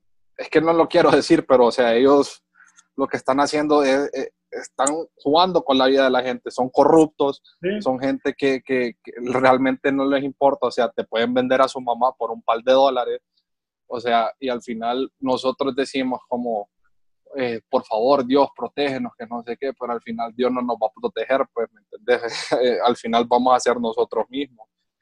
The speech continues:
Speaker 1: Entonces,
Speaker 2: Sí.
Speaker 1: esas labores son, son las cosas que uno como hondureño, como ciudadano, dicen como, "Puta, ojalá que llegue, que llegue el día en que cambie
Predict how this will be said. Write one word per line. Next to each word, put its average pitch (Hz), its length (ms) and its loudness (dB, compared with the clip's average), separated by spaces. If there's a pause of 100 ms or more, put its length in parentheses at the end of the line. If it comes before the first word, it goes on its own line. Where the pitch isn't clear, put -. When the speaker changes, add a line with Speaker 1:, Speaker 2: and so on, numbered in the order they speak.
(460)
Speaker 1:
Entonces, 120 680 2
Speaker 2:
Sí. - 100 -20 (260)
Speaker 1:
esas 127 300 2
labores 151 560 4
son, 135 280 -4
son 139 240 -2
las 147 160 0
cosas 165 340 -2
que 143 160 0
uno 143 480 -2
como 131 280 -4
hondureño, 127 640 -2
como 120 280 -12
ciudadano, 123 600 -6
dicen 123 340 -10
como, 113 320 -20
"Puta, 120 400 -6 (540)
ojalá 117 680 -2
que 123 160 -10
llegue, 120 440 -6
que 117 100 -10
llegue 120 220 -4
el 131 140 -4
día 143 360 0
en 120 100 -6
que - 140 -20
cambie 120 360 -4